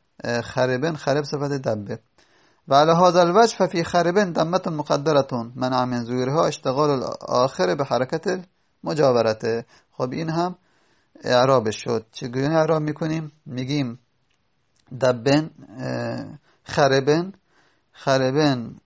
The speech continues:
نعت لجحر و نعت المرفوع مرفوع على طرفه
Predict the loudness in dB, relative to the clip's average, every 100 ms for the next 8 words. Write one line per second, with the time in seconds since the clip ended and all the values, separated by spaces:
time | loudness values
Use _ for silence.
0 | _ _ -12 -2 2 4 4 0 -4 -4
1 | -4 -4 0 -4 -2 -2 -2 -8 _ _
2 | _ _ _ _ -4 -2 2 2 2 0
3 | -2 0 0 0 -2 -2 -4 -4 -4 -2
4 | -2 -2 -2 0 0 -2 -6